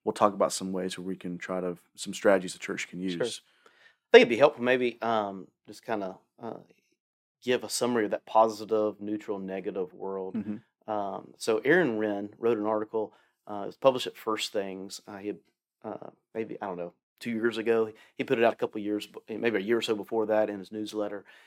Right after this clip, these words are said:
Speaker 2: And basically it's a three worlds model.
Speaker 1: Mm-hmm.
Speaker 2: Uh, and so kinda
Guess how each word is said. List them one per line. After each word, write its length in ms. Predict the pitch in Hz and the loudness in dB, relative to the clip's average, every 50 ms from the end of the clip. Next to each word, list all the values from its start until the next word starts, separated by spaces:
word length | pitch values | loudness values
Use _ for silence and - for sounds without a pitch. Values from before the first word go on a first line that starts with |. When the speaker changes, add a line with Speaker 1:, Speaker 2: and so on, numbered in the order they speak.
| _ _ _ _ - | _ _ _ _ -4
Speaker 2:
And 220 | 113 117 113 110 | -2 -2 2 4
basically 240 | 131 151 151 - 123 | 4 4 4 2 -2
it's 100 | - - | -6 -6
a 40 | - | -8
three 240 | - 143 156 165 | 0 2 2 4
worlds 340 | 151 131 131 123 117 110 - | 4 6 6 6 6 4 2
model. 360 | 104 90 85 85 78 78 - - _ _ - | -4 -2 0 0 -2 -2 -8 -16 _ _ -12
Speaker 1:
Mm-hmm. 200 | - 117 101 101 | -10 -8 -8 -8
Speaker 2:
Uh, 160 | 113 104 101 - - | -8 -10 -10 -10 -12
and 160 | 101 98 - | -14 -14 -10
so 140 | - 104 95 | -8 -10 -8
kinda 280 | - 117 113 104 87 | -6 -6 -6 -6 -6